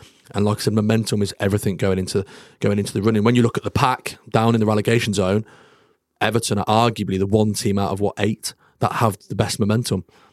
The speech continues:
And that's because of these last-minute equalisers or the feel-good factor.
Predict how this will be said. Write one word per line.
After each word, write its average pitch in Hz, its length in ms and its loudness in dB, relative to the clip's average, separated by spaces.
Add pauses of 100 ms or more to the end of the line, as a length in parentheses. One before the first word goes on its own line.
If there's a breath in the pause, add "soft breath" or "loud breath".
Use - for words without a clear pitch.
(140)
And 104 120 -2
that's - 140 -2
because 113 240 0
of 110 60 -2
these 107 160 -4
last-minute 107 440 -2
equalisers 104 760 -2
or 92 180 -2 (320 loud breath)
the - 80 -8
feel-good 107 480 -4
factor. - 460 -4